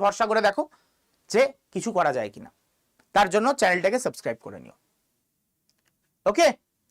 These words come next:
ক্লিয়ার? নেক্সট আসছি তোমার এএনএম জিএনএম কাট অফ, এএনএম জিএনএম কাট অফ, জিএনএম মেল, জিএনএম মেল কি বলছি,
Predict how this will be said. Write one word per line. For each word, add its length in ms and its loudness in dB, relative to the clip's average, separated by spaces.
ক্লিয়ার? 260 4
নেক্সট 240 0
আসছি 280 -4
তোমার 300 4
এএনএম 280 4
জিএনএম 320 0
কাট 160 0
অফ, 100 -12
এএনএম 260 4
জিএনএম 300 0
কাট 160 0
অফ, 80 -2
জিএনএম 420 -2
মেল, 200 -2
জিএনএম 400 2
মেল 200 -2
কি 160 0
বলছি, 240 2